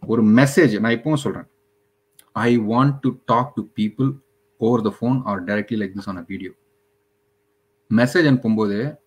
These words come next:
நான் ஒன்-, நான் ஒரு நினைப்புல ஒரு மெசேஜ் அனுப்பிச்சிருப்பேன். அது இன்னொருத்தனுக்கு convey ஆகும்போது வேற மாதிரி convey ஆகிருக்கும். அவன் எடுத்துட்டு போய் இன்னொரு வகையில புரிஞ்சுட்டு அதை தப்பு பண்ண வாய்ப்பு இருக்கு. So always have that human touch. No matter what comes to replace,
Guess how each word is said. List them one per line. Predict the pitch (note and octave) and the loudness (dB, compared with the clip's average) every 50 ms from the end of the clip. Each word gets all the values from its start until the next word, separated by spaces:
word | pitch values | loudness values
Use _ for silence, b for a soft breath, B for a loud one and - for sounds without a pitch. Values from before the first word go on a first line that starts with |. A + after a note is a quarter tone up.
| _ | _
நான் | - G#2+ A2 A#2+ B2+ | -6 -2 0 0 2
ஒன்-, | B2+ B2 A#2+ A#2 A2+ A2+ | 2 2 2 2 2 0
நான் | A2 A2+ A#2+ B2+ C3 | 0 2 2 4 4
ஒரு | B2+ A#2+ A#2 A#2 | 4 2 2 2
நினைப்புல | B2 C3+ C3+ - C#3+ C3 | 2 0 0 0 0 0
ஒரு | A#2 G#2+ | 0 -2
மெசேஜ் | G#2 G2+ - | -4 -4 -4
அனுப்பிச்சிருப்பேன். | A#2 A2+ G#2 F#2+ - - - - F2+ G#2+ C3+ C3+ - _ _ _ - | -4 -4 -4 -6 -8 -12 -14 -12 -12 -10 -10 -12 -14 _ _ _ -14
அது | G#2+ G2+ G#2 | -8 -4 -2
இன்னொருத்தனுக்கு | G#2+ A#2+ C#3 C#3 C3 C3 A#2 G#2+ - G#2+ | 2 2 2 2 0 -2 -4 -4 -2 0
convey | A2+ B2+ C3 | 0 2 2
ஆகும்போது | B2 A2+ G#2+ A2 A2 | 2 2 0 0 0
வேற | G#2+ G2+ G#2 | 0 0 -2
மாதிரி | G#2 G#2+ G#2 - G#2 | -2 -4 -4 -4 -6
convey | G2 G2+ G2+ F#2+ | -6 -4 -4 -4
ஆகிருக்கும். | F2 E2+ - - G2 A2+ C#3 C#3 | -6 -8 -10 -10 -10 -10 -8 -6
அவன் | - G#2+ A2 A#2 A#2 | -6 -4 -4 -2 -4
எடுத்துட்டு | A#2+ B2 C3 B2+ B2 | -4 -4 -4 -4 0
போய் | C3 C3 B2 | 0 2 2
இன்னொரு | A#2 A#2+ B2 A#2 A2+ A2 | 2 2 2 0 0 0
வகையில | A#2 B2 A#2 | -2 -2 -4
புரிஞ்சுட்டு | G#2+ - G#2 G#2 G#2+ G#2+ A#2+ | -4 -4 -4 -4 -4 -4 -4
அதை | G#2+ G2+ - | -6 -6 -8
தப்பு | - - - G#2 | -10 -14 -14 -14
பண்ண | G#2 G2+ F#2+ | -14 -12 -12
வாய்ப்பு | F2+ F2+ F2 - - | -12 -14 -16 -18 -20
இருக்கு. | - _ _ _ _ _ _ _ _ b b b b b b b b b b b | -20 _ _ _ _ _ _ _ _ b b b b b b b b b b b
So | - B2 B2 A#2+ | 0 4 4 6
always | C3+ D#3 C#3 | 6 6 4
have | - B2+ C3 C3 | 2 0 0 0
that | B2+ - - | -2 -4 -2
human | B2+ B2 A#2 G#2 G2 | 0 0 0 0 -4
touch. | G2 - - - A#2 A2+ | -8 -12 -12 -6 -2 2
No | B2+ C3 C3+ | 2 4 4
matter | C3+ C3+ B2+ C#3 B2+ | 4 2 0 -2 -2
what | A2 A#2+ B2 B2+ B2+ - - | 0 0 -2 -2 -4 -4 -2
comes | B2 B2 | 0 0
to | B2 - A#2+ | 0 0 -4
replace, | A2 A2 A#2 A#2+ - - A#2 A#2 A2+ A2 - | -6 -4 -6 -6 -4 -4 -2 -2 -2 -2 -6